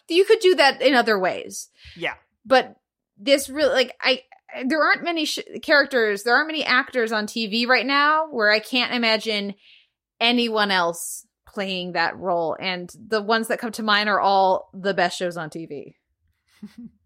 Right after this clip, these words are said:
Speaker 1: And I do think, like, a lot of that, especially in, like, the finale, but also, like, the first sort of two episodes that Hader co-wrote with, uh, Alex, Alec Berg, um, and also that, um, Hader directed a cou-,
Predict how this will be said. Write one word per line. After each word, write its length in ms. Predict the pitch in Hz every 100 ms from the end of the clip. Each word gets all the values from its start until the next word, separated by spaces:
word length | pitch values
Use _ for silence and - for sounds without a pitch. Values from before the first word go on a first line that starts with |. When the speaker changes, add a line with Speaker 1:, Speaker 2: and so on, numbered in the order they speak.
| _ _ - - -
Speaker 1:
And 140 | 302 285
I 140 | 285
do 180 | 262 294
think, 180 | 311 277
like, 200 | 262 233
a 40 |
lot 200 | 196 190
of 80 | 180
that, 220 | 170 165
especially 880 | 170 - 175 - 170 160 156 156 160
in, 280 | 156 151 147
like, 280 | 147 147 _
the 120 | 170
finale, 500 | - 185 175 170 160
but 100 | 156
also, 300 | 156 151 156
like, 240 | 147 143 -
the 80 |
first 520 | 147 170 151 - - -
sort 240 | 170 151
of 440 | 147 139 139 - _ _ _ _ _ _
two 260 | - 214 185
episodes 640 | 170 170 - 151 139 131
that 180 | 151 139
Hader 600 | - 165 151 139 135 131
co-wrote 560 | - 175 151 143 139 135
with, 280 | 139 139 151
uh, 380 | 147 143 139 -
Alex, 440 | 139 139 135 - _ -
Alec 260 | 151 135 -
Berg, 360 | 147 143 131 _ _ _ _ _ _
um, 760 | - 165 160 160 160 160 156 147 _ _ _ _ 170
and 280 | 190 185
also 380 | 180 180 - 175
that, 480 | 160 156 156 156 -
um, 640 | 160 156 151 151 147 143 139
Hader 320 | 170 156 151
directed 460 | 139 139 - 151 143
a 160 | 139
cou-, 240 | - -